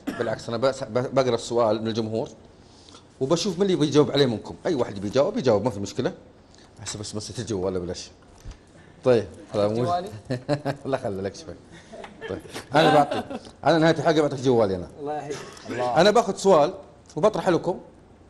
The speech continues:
Speaker 1: ونس-، نتناقش فيه. طبعًا لو في سؤال عندكم أنتم مقدم على أسئلة الجمهور، لو واحد عنده سؤال، هو الحلقة حول تطوير الذات، أي سؤال معين. فأنا طرحت يمكن تغريدة قبل يمكن ربع ساعة وأنا جاي وقلت: "خلني نشوف الأسئلة". طيب.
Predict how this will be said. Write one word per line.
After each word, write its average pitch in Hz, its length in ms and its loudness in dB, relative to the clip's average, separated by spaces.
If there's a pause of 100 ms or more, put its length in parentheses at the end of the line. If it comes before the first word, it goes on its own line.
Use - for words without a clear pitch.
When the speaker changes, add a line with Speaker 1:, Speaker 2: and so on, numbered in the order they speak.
(120)
Speaker 1:
ونس-، 190 260 -2
نتناقش 185 520 -2
فيه. 143 140 -6 (880)
طبعًا 175 280 4
لو 185 320 4
في 202 160 0
سؤال 202 260 6
عندكم 180 300 0
أنتم 196 200 0
مقدم 143 520 2
على 123 140 0
أسئلة 120 260 -4
الجمهور، 113 360 -6 (180)
لو 123 80 0
واحد 123 160 -2
عنده 110 140 -4
سؤال، 110 300 0 (120)
هو 147 180 2
الحلقة 147 640 -2
حول 156 260 2
تطوير 123 280 -2
الذات، 101 480 -4
أي 160 120 -2
سؤال 113 380 -2
معين. 101 440 -8 (760)
فأنا 196 140 8
طرحت 185 300 2
يمكن 147 200 -2
تغريدة 139 400 2
قبل 120 100 -4
يمكن 113 160 -6
ربع 110 180 0
ساعة 107 360 0 (800)
وأنا 110 180 0
جاي 110 360 2
وقلت: 143 240 -8
"خلني 120 160 -4
نشوف 98 180 -8
الأسئلة". 92 280 -10
طيب. 110 200 -2